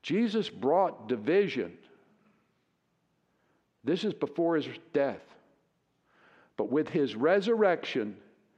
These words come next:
he brought unity. Unity between us and the Father and the Son through the Holy Spirit.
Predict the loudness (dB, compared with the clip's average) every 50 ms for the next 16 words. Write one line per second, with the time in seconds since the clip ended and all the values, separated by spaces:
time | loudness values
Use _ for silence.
0 | _ _ _ _ -2 -2 -2 0 0 2 2 2 0 -2 -2 -2 -2 0 0 -2
1 | -4 -6 -8 -10 -10 -10 -12 -18 _ _ _ _ _ _ _ _ _ _ _ _
2 | _ _ _ _ _ _ _ _ _ _ _ _ _ _ _ _ _ _ _ _
3 | -8 -2 0 2 2 2 2 0 0 0 0 0 -2 -2 -4 -6 -8 -6 -4 -4
4 | -2 -2 -4 -6 -8 -12 _ _ 0 2 2 2 0 -2 -6 -10 -14 -14 -16 -20
5 | _ _ _ _ _ _ _ _ _ _ _ _ -8 -6 -4 -4 -6 -4 -2 0
6 | 2 2 2 2 2 2 0 -2 -2 -6 -10 -12 -10 -8 -6 -6 -6 -6 -6 -4
7 | -2 0 0 0 0 -2 -4 -6 -8 -12 -18 _ _ -8 -4 -2 0 2 2 0
8 | 0 -2 -2 0 0 0 0 0 -2 -4 -6 -10 -10 -6 -4 -4 -4 -4 -8 -12
9 | -16